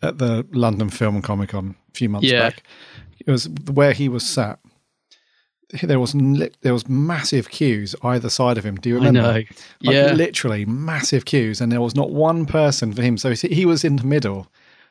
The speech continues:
Speaker 1: just on his Todd, having a look about, and I thought, "I can't have this.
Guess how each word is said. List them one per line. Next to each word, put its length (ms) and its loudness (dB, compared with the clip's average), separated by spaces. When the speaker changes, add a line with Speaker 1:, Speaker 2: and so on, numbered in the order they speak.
Speaker 1:
just 220 -2
on 140 4
his 120 0
Todd, 320 -2
having 240 0
a 60 2
look 220 -2
about, 260 0
and 100 -2
I 60 -2
thought, 200 -4
"I 100 -6
can't 200 2
have 140 -8
this. 380 -14